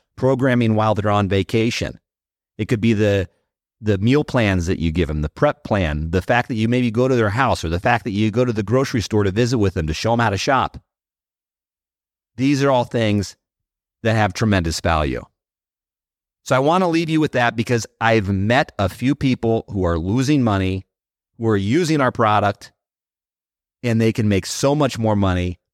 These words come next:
if they just took what they already know how to do and utilize it as an advantage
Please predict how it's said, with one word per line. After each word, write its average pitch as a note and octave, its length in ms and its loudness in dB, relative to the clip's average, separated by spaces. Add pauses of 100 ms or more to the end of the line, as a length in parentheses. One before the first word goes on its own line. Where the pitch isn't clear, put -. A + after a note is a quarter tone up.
(280)
if G2+ 160 -2
they G2 160 4
just G#2 500 0 (220)
took - 260 -2
what A2 220 0
they F#2+ 120 0 (120)
already A#2 500 2
know G#2+ 200 2
how G#2 140 0
to F#2+ 120 -2
do D2+ 360 -2 (840)
and F#2+ 240 2
utilize G#2 580 2
it F#2+ 160 0
as F2 220 0
an D#2+ 60 -2
advantage E2+ 720 0